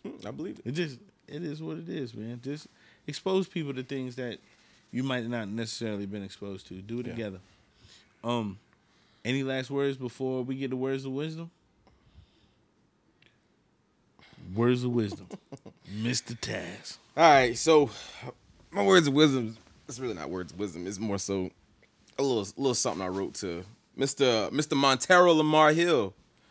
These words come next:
Speaker 1: So let me be the first to apologize.
Speaker 2: Damn, you got his whole
Speaker 1: Yeah, I got his whole name in there, man. But let me be the first to apologize, um, that some of us, not all, have berated and condemned you.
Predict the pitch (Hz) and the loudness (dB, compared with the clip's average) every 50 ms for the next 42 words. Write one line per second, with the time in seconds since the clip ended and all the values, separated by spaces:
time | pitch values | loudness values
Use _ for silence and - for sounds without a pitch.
0 | _ _ _ _ _ _ _ - _ _ _ - 110 110 117 110 104 98 92 107 | _ _ _ _ _ _ _ -20 _ _ _ -8 -2 0 0 2 0 0 0 0
1 | 143 156 165 160 160 165 143 139 135 143 143 143 - 135 123 120 170 - - - | 2 2 2 2 2 2 0 2 2 2 0 2 2 0 0 4 6 6 8 8
2 | - 208 208 214 240 233 - 247 226 220 240 233 202 - 214 220 240 254 254 247 | 8 6 6 4 4 2 2 2 0 0 0 -2 -2 -4 -6 -6 -4 -2 0 2
3 | 240 143 170 180 180 170 160 165 170 160 165 165 180 170 165 175 202 196 170 156 | 4 6 6 6 6 6 6 6 6 6 4 2 2 4 2 2 2 2 2 2
4 | 143 135 127 127 139 151 185 175 _ _ _ _ _ _ _ _ - 120 117 113 | 2 0 0 0 -2 -4 -6 -10 _ _ _ _ _ _ _ _ -2 -2 0 0
5 | 101 - - - 147 175 190 180 190 175 160 - 160 156 156 - 139 139 131 - | -2 -4 -4 -4 -2 -2 0 0 0 0 2 2 4 2 2 4 2 0 2 4
6 | 143 139 139 131 123 120 117 113 113 110 107 107 104 - - - - - - - | 4 6 6 6 4 4 4 6 6 6 4 2 0 -4 -10 -16 -20 -20 -20 -20
7 | - - _ _ - - 98 101 104 101 98 95 92 95 98 - _ _ _ _ | -20 -20 _ _ -4 -2 0 2 2 2 0 -2 -4 -10 -12 -18 _ _ _ _
8 | - 95 98 104 92 - - 147 147 151 139 120 113 120 113 110 107 - - - | -14 -8 -6 -4 -2 -2 0 0 2 2 0 0 0 0 0 0 0 -2 -6 -6
9 | - - 113 123 - - - 165 226 277 277 220 170 143 131 139 170 208 _ _ | -6 -2 -2 -2 -2 2 6 10 10 12 12 12 10 10 8 6 4 0 _ _
10 | - - - _ - 110 117 107 107 113 107 120 131 139 135 135 120 101 113 110 | -20 -20 -12 _ 0 0 0 2 2 2 4 6 6 6 6 4 2 0 0 -2
11 | 104 104 - 120 110 104 113 123 123 117 110 110 113 156 | -2 -4 -4 -4 -2 0 2 2 2 2 0 -2 -4 -6